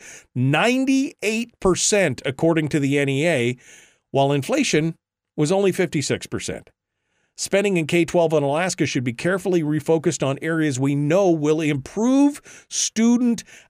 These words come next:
outcomes." No, no, no. We need to be talking about, you know, social justice and emotional learning and all this other kind of stuff. No, no, we should be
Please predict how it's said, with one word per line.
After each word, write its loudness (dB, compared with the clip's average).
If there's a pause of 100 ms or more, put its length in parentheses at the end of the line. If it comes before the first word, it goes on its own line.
outcomes." 0 (680)
No, 0
no, -2
no. -6
We 0
need 0
to -8
be -2
talking -4
about, -6 (500)
you -2
know, -8 (380)
social -2
justice -6
and -14
emotional -2
learning -6 (160)
and -6
all -2
this -6
other -4
kind -8
of -10
stuff. -14
No, 4
no, 4
we 2
should -2
be 0